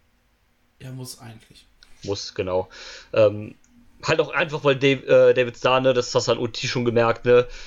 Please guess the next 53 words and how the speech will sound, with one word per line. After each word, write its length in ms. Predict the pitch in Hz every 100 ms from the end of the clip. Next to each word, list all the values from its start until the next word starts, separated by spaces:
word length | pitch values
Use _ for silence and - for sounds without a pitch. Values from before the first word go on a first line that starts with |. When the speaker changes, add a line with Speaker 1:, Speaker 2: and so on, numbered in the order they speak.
| -
Speaker 2:
wobei 240 | - 120 123
Starr 300 | - 113 120
ein 100 | 120
anderer 300 | 120 117 113
Charakter 440 | 107 135 131 127 117
ist, 200 | 117 123
den 140 | 113
er, 560 | 113 110 110 110 110 107
äh, 180 | - -
halt 140 | 110
verkörpert 420 | 120 - 120 110
quasi, 240 | 117 110 110
aber 300 | 104 101 - - - -
der 80 | 117
Typ 160 | 175 165
ist 100 | 156
einfach 220 | 131 123
mega 420 | 139 147 147 139
over, 360 | 135 139 123 120
auch 180 | 120
gerade 280 | - 131 131
durch 180 | 120 113
sein, 260 | 117 117 113
äh, 440 | 110 110 113 -
Movement 520 | 147 180 208 175 139
und 140 | 139 127
alles, 300 | 135 127 156
ne, 200 | 202 277 _ -
was 360 | 135 135 - - -
ja 140 | 123
mittlerweile 420 | 135 147 127 123
leider 300 | 123 123 151
so 100 | 127
ein 100 | 127
bisschen 280 | 131 - 151
in 100 | 131
den 140 | 120 120
Hintergrund 500 | 175 190 180 185 170
gerückt 260 | 175 185
ist. 300 | 240 - - _ _ _ _ _ _ _ _ _ _ _ _ _ _ _ _ - - _ _ _ _ -
Speaker 1:
Ja, 100 | 127
Speaker 2:
Aber 160 | 135
Speaker 1:
aber 80 | 123
da 120 | 185
laufen 300 | 196 214 226
halt 160 | 220 208
viele 240 | - 226
Dinge 180 | 202 214
mittlerweile 400 | 208 208 185 190
halt 100 | 196
einfach 220 | 190 185
im 100 | 175
Hintergrund, 600 | 151 202 220 151 139 190